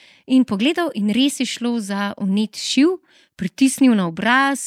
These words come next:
je ven stekel tisti gnoj, takoj so začeli zdraviti. Naslednji dan je bil Rožle brez rdečine, kot pušelc, vse okej,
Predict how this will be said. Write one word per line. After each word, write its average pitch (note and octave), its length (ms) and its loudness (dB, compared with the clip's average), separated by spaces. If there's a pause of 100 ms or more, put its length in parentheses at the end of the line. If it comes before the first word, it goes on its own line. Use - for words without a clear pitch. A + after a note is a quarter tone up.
(120)
je E3+ 120 -4
ven G3+ 200 -2
stekel F#3+ 340 -4
tisti E3+ 280 -8
gnoj, C4+ 300 2
takoj G#3 300 -2
so F#3 140 -4
začeli E3 300 -6
zdraviti. A3+ 480 -2
Naslednji A#3+ 440 -2
dan A3+ 260 2
je B3 40 2
bil G#3 160 -2
Rožle G#3+ 340 -2
brez A#3+ 340 -2
rdečine, A#3+ 680 -2
kot - 340 -6
pušelc, B3+ 600 -2
vse A3 340 -4
okej, C#4 540 -2